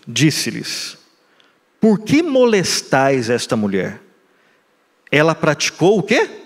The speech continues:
Boa ação para comigo." Acabou, mas a gente vai continuar. Ver onze, onze até o treze.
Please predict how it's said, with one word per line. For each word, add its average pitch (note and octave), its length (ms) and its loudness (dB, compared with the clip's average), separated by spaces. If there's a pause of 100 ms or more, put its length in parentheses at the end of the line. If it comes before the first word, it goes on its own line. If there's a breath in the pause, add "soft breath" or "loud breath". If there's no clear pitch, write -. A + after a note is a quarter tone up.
(580)
Boa C#3 840 2
ação C3+ 840 -2 (540)
para D3 160 2
comigo." A2+ 440 -4 (560)
Acabou, - 720 -2
mas D3 100 -2
a - 20 0
gente B2+ 100 -6
vai D3 80 2
continuar. E3+ 680 -2
Ver C#3 80 0
onze, F3 440 2
onze F3 220 4
até F#3 140 2
o F3 40 4
treze. E3 400 0